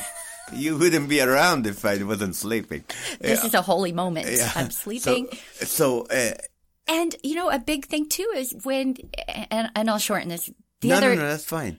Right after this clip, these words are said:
Speaker 1: Oh,
Speaker 2: Sure.
Speaker 1: okay. So then when Simeon, the temple worker,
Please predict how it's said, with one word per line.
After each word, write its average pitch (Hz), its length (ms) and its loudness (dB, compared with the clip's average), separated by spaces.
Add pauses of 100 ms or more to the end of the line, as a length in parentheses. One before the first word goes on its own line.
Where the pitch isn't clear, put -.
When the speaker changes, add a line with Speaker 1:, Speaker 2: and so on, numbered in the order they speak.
(140)
Speaker 1:
Oh, 508 200 4
Speaker 2:
Sure. 208 80 0
Speaker 1:
okay. 190 260 -4 (240)
So 277 380 6
then 294 260 2
when 254 320 0 (160)
Simeon, 285 480 0
the 202 80 -2
temple 262 420 -2
worker, 175 540 -2